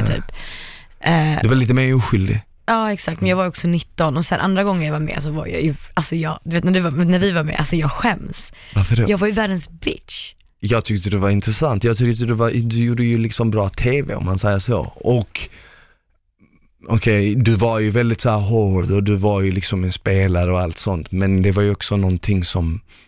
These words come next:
Speaker 1: var rätt för den säsongen kanske.
Speaker 2: Ja, så var det ju. Och sen nu när jag var med senaste gången så var jag ju liksom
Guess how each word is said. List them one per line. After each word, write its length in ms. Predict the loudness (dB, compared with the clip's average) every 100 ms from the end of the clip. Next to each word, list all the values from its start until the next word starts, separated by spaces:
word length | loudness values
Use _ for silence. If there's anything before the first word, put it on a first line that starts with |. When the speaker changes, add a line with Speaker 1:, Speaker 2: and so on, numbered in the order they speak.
| _ _ _ _ -6
Speaker 1:
var 220 | 0 2
rätt 300 | 2 0 0
för 140 | -2 0
den 240 | 2 0
säsongen 480 | -2 -2 0 0 -4
kanske. 260 | -8 -10 -12 -14 -14 -16 -6
Speaker 2:
Ja, 420 | -2 0 0 -2
så 180 | -4 0
var 160 | 0 0
det 60 |
ju. 60 | -4
Och 80 | -2
sen 260 | 0 0
nu 160 | 0 0
när 180 | 0 0
jag 140 | 0
var 100 | 0
med 360 | -2 -2 -2 -4
senaste 420 | -4 -2 -2 0
gången 340 | 0 -2 -6
så 180 | -8 -6
var 200 | -4 -4
jag 160 | -4 -4
ju 120 | -4
liksom 580 | -6 -6 -4 -4 -6